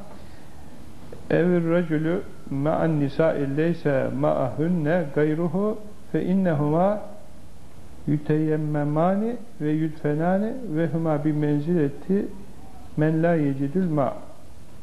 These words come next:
Bir seyahat esnasında bir kadın ölse, o kafilede başka hiç kadın yok onu yıkayacak. Hep erkekler var. Öldü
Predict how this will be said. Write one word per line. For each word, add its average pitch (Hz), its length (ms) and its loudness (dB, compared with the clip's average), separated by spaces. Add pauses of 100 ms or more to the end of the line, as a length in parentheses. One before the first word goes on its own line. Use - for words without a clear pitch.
(2750)
Bir 254 100 6
seyahat 196 460 4
esnasında 147 920 -2 (1500)
bir 190 140 2
kadın 196 280 2
ölse, 143 460 -2 (500)
o 196 120 2
kafilede 175 680 0
başka 180 260 0
hiç 240 220 -2
kadın 165 220 0
yok 147 240 -2
onu 131 180 -2
yıkayacak. 117 460 -2 (1080)
Hep 240 200 2
erkekler 156 520 0
var. 107 160 -4 (720)
Öldü 202 320 2